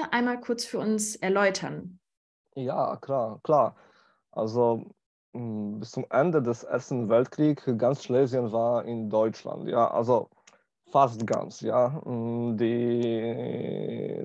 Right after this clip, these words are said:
Speaker 2: deutsche Städte wie zum Beispiel Bilic, Skoczau und Teschen, das war österreichischer Schlesien, ja. Das war ein kleines Teil von Schlesien, die in,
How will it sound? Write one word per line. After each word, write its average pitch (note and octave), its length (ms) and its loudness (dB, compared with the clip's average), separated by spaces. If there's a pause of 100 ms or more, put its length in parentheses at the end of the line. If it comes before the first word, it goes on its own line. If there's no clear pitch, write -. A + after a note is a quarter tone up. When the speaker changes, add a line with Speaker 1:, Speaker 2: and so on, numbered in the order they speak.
Speaker 2:
deutsche B2 280 2
Städte C3 440 2
wie A#2+ 360 0
zum A#2+ 180 -8
Beispiel A#2 380 0
Bilic, C3 480 2
Skoczau - 1000 2
und A#2 240 -6
Teschen, C#3+ 400 0 (300)
das B2 160 0
war - 100 0
österreichischer B2+ 600 2
Schlesien, - 480 -6
ja. B2 160 -2
Das A#2 180 -2
war B2 160 2
ein A#2+ 140 -6
kleines C3 500 2
Teil A#2+ 160 2
von A#2+ 140 -6
Schlesien, B2+ 300 -2
die A#2 180 -2
in, A#2 200 -4